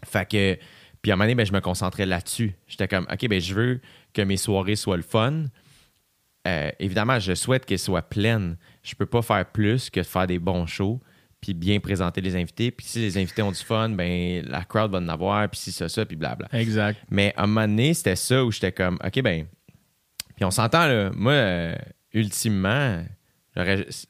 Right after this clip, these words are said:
Speaker 1: j'aurais jamais animé de gala si c'était pas d'O D. Tu sais, tu comprends ? C'est ça l'affaire.
Speaker 2: Ah ouais, tu
Speaker 1: C'est,
Speaker 2: penses ?
Speaker 1: ben oui, parce que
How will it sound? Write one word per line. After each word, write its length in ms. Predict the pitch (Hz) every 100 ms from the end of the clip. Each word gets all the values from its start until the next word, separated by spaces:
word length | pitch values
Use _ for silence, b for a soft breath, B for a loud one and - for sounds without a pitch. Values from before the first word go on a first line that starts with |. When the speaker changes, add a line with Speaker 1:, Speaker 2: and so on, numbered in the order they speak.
| _ _ -
Speaker 1:
j'aurais 160 | 90 95
jamais 380 | 98 113 101
animé 300 | 113 90 87
de 60 | 85
gala 420 | 87 80 101 98
si 240 | 92 - 98
c'était 160 | 87
pas 140 | 85 95
d'O 160 | 85
D. 300 | 85 104 113 101 _ _ b b b b
Tu 100 | -
sais, 60 | 85
tu 60 | 107
comprends ? 220 | 90 110
C'est 120 | 98
ça 180 | - 131
l'affaire. 560 | 92 - - 113 113 87
Speaker 2:
Ah 100 | 151
ouais, 80 | 220
tu 100 | -
Speaker 1:
C'est, 80 | 269
Speaker 2:
penses ? 240 | 359 277
Speaker 1:
ben 120 | 101 107
oui, 280 | 131 208
parce 260 | 160 87
que 80 | -